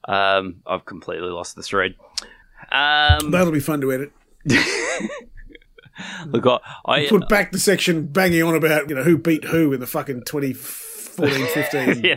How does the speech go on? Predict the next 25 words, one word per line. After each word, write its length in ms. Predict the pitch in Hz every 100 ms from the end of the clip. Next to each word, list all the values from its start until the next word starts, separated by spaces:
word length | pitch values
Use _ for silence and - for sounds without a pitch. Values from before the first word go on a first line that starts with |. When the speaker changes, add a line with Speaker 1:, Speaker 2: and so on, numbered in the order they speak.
| -
Speaker 1:
that's 180 | 143
Speaker 2:
N 60 | 143
B 20 |
A. 40 | 131
Speaker 1:
right. 300 | 123 117 120 _ - 147 185 190 - - - - - -
I 120 | 135
just 260 | 156 156 -
Speaker 2:
Whatever 140 | 151
Speaker 1:
assume, 240 | 147 131
Speaker 2:
it 40 | 120
was. 160 | 127 -
Speaker 1:
I 80 | -
just 220 | 131 -
assume 400 | 95 - 98 98
you 120 | 95
cut 180 | 90 90
out, 220 | 90 90 85
like, 200 | 87 -
a 40 |
third 280 | - 87 82
of 60 | 90
my 140 | 80
content 440 | - 87 90 90
anyway, 360 | 98 104 - -
so. 260 | - -